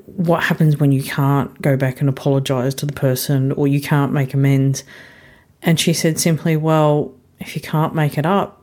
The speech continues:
pay it forward." So if you're still, like, feeling stupid levels of regret for something in the past, and there's no way that you can go back and make up for that thing, you know, if the person's passed away or, you know, they're out of your life,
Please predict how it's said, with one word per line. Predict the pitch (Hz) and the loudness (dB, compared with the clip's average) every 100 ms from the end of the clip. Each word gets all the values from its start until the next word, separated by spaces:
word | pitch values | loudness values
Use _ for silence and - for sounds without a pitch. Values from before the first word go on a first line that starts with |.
| _ | _
pay | - 165 | -2 0
it | 160 - | 0 0
forward." | 160 208 - - _ _ _ _ _ _ _ _ _ _ | 0 2 0 -6 _ _ _ _ _ _ _ _ _ _
So | - 170 | -2 0
if | 170 170 - | 0 -2 0
you're | |
still, | 170 - 208 202 196 190 | 0 2 2 4 4 4
like, | 175 165 160 - | 2 0 0 -8
feeling | - - 160 156 147 | -6 -2 0 2 0
stupid | - - - 185 165 170 147 | -2 -6 -4 -2 0 -2 0
levels | 151 143 143 147 | -2 0 -2 -2
of | 135 | -6
regret | - - 160 139 90 - - - - - - | -6 -2 0 2 -2 -4 -16 -20 -20 -20 -4
for | 170 | -2
something | - 156 160 151 | 0 -2 -2 0
in | 139 | 0
the | |
past, | 139 160 147 143 139 - | 0 0 2 2 0 -2
and | 156 151 | 0 2
there's | 151 147 | 2 2
no | 170 175 | 2 4
way | 175 160 | 4 2
that | 151 | 2
you | 165 147 | 0 0
can | 160 | 2
go | 151 143 | 2 2
back | 143 139 | 0 0
and | 147 - - _ - - - - | -2 -2 -14 _ -18 -18 -18 -4
make | 170 156 143 | 2 2 2
up | - | -4
for | - | -4
that | 156 - | -4 -2
thing, | - 175 135 139 151 - - - _ | 2 2 4 0 -2 -10 -20 -20 _
you | - | -2
know, | 147 | 0
if | - - | 0 -6
the | _ - | _ -4
person's | 143 147 139 | -2 -2 -4
passed | - 127 - | -4 -6 -4
away | 156 160 156 151 | -2 2 4 4
or, | 139 113 80 - | 2 0 -4 -4
you | 151 | 0
know, | 135 | 0
they're | 139 135 | 2 2
out | 135 | 2
of | 131 | 2
your | 135 | 2
life, | 139 139 131 - | 2 2 0 -4